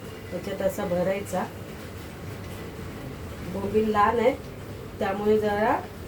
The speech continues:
सांभाळून हे करायला लागते. हे बघा, असा किमा याच्यात भरायचा आपण मस्त आणि त्याला असा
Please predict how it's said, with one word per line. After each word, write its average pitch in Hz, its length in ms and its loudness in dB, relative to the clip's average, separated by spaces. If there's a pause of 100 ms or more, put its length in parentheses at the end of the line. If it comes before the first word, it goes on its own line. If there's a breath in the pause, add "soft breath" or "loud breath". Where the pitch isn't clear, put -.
(380)
सांभाळून 220 460 4
हे 214 100 6
करायला 190 340 2
लागते. 180 360 2
हे - 580 -4
बघा, - 640 -6 (300)
असा 190 160 -4
किमा 196 360 -2
याच्यात 185 320 0
भरायचा 185 500 2
आपण 202 240 -2 (840)
मस्त - 400 -2
आणि - 1600 -2
त्याला 190 220 0
असा 185 400 2